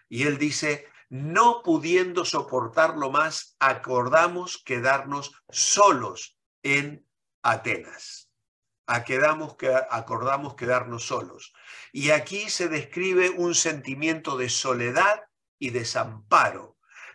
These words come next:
Timoteo era un hermano fiel, un servidor de Dios y un colaborador nuestro en el Evangelio.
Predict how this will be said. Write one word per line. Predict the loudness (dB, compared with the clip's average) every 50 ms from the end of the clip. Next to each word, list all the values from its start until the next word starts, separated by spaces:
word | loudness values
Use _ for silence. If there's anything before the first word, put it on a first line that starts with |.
| _
Timoteo | -2 -2 -2 0 -2 -2 2 4 6 6 6 6 4 2
era | 2 2 2 4 6 4 4 4 0
un | -2 -2 0
hermano | -2 -2 0 2 2 2 4 2 0 -2 -4 -8 -12
fiel, | -14 -10 -4 2 4 6 6 6 4 0 -4 -10 -14 _ _ _ _ _ _ _
un | -2 0 0 2 0
servidor | 0 2 2 0 0 -2 -2 0 2 2 2 2
de | 2 -2 -2
Dios | -2 0 0 0 0 0 -2 -4 -10 -14 _ _ _ _ _ _
y | -4 0 0 0
un | 0 -2 -6 -2
colaborador | 2 4 6 8 8 6 6 4 2 -2 0 0 2 2 2 2 0 0 -2
nuestro | 0 2 4 4 4 2 0 -2 -8 -10 -10 -12 -12 -12 -14 -18 _ _ _ _ -2
en | -2 0 0
el | 2 2 2
Evangelio. | 2 2 2 0 -2 -4 -8 -10 -10 -10 -12 -16 -20 -20 -20 _